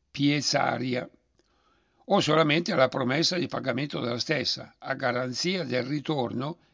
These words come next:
in forza della giustizia dopo un certo periodo di tempo trascorso in libertà. Lo stesso istituto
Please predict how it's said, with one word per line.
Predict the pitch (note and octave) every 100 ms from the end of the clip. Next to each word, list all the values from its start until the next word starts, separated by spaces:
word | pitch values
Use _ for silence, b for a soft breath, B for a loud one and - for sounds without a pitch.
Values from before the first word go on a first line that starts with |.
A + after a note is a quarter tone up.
| _
in | - C#3
forza | B2 F3+ E3 C#3+ - A2+
della | B2 -
giustizia | C#3+ F3 - D3 C#3 E3 D#3 B B B B B
dopo | - G#3+ F#3 F#3
un | F3+
certo | F3 F3+ E3
periodo | - D#3+ D#3+ E3+ D#3 D3+
di | D3+ E3
tempo | D#3+ D3 D#3
trascorso | E3 D3+ C3 - C#3 A#2+ C3
in |
libertà. | B2 B2+ B2+ - - - _ _ _ _ _ _ _ _ -
Lo | F3+
stesso | D#3+ G3+ A3 F#3
istituto | F3+ C#3 G#3 D3 D#3+ B2 - D3+ G#3+